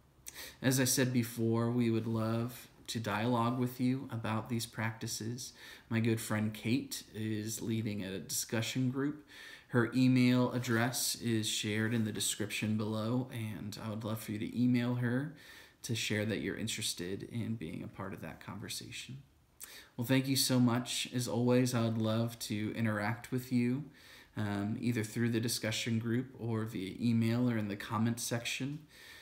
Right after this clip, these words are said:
Maybe there is a practice that you do, um, that isn't listed or that we haven't gone through. I would love to hear your experiences.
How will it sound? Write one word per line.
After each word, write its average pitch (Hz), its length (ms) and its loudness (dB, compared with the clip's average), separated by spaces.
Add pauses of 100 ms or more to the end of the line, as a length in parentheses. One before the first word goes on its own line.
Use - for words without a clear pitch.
(160)
Maybe 120 300 4
there 110 460 2
is 110 400 2
a 104 100 -2
practice 113 800 0
that 107 220 -2
you 117 240 2
do, 123 600 0
um, 107 240 -6
that 101 260 -4
isn't 113 380 0
listed 113 580 -2
or 110 260 -2
that 104 220 -2
we 110 120 0
haven't 107 260 -2
gone 110 300 0
through. 127 280 0
I 110 100 0
would 110 120 -2
love 113 360 0
to 113 100 -4
hear 113 640 0
your 101 240 -2
experiences. 131 1200 -2